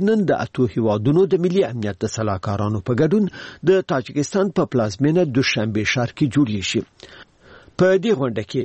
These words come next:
د افغانستان پر امنیتي، سیاسي، اقتصادي او بشري وضعیت د نظر تبادله کیږي. دا د افغانستان په اړه د سیمه ییز امنیت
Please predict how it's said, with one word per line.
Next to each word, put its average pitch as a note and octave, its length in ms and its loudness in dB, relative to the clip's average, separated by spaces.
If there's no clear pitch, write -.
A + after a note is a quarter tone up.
د - 20 4
افغانستان G3 520 0
پر F3+ 80 2
امنیتي، C3+ 460 2
سیاسي، A#2 480 0
اقتصادي B2 540 0
او F#3+ 180 4
بشري D#3 500 0
وضعیت A2 320 -4
د - 20 4
نظر A#2 340 -2
تبادله C#3 520 0
کیږي. A#2 320 0
دا C#3+ 80 2
د A2 180 -2
افغانستان A#2 460 -2
په - 60 0
اړه F#3+ 140 2
د F3+ 220 4
سیمه E3+ 240 0
ییز F3 180 0
امنیت D3 280 2